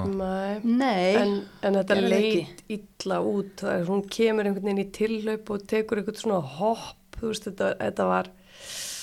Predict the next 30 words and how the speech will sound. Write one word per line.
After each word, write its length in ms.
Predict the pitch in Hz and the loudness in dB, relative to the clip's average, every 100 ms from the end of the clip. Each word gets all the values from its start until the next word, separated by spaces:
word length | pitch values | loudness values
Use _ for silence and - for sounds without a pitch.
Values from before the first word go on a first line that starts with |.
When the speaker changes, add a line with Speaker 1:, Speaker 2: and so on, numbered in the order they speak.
| - | -2
Speaker 3:
Ég 220 | 190 196 | 4 4
meina, 140 | 196 190 | 4 4
ég, 240 | 220 220 - | 6 6 6
ég 160 | 226 208 | 4 6
horfði 240 | 226 240 | 4 4
á 60 | 226 | 4
þetta 120 | 220 208 | 2 2
fyrst 320 | 175 185 - | 2 2 0
og 160 | 196 | 0
live 240 | 196 202 220 | 4 4 4
fannst 320 | - 214 - | 2 -2 0
mér 140 | 202 196 | 0 2
þetta 160 | 190 | 4
að 60 | 180 | 4
vera 220 | 185 160 - - - | 6 4 2 -4 0
gult, 380 | 180 180 - - | 2 0 -4 0
en, 240 | 165 160 - | 0 0 -2
en 180 | 175 | -2
eftir 240 | 160 - 170 | -2 -4 -2
að 80 | 170 | -2
hafa 80 | 165 | -2
horft 220 | 160 170 | -2 0
á 40 | 147 | 2
þetta 100 | 156 | 0
aftur 280 | 156 - 156 | -4 -6 -4
þá, 380 | 170 151 - - - - | -2 -2 -2 -8 -10 -4
Speaker 2:
Klárt 300 | 190 185 - | -4 -4 -6
Speaker 3:
þú 120 | 175 | -4
Speaker 2:
rautt. 80 | 165 | -2
Speaker 3:
veist, 300 | - - | -4 -8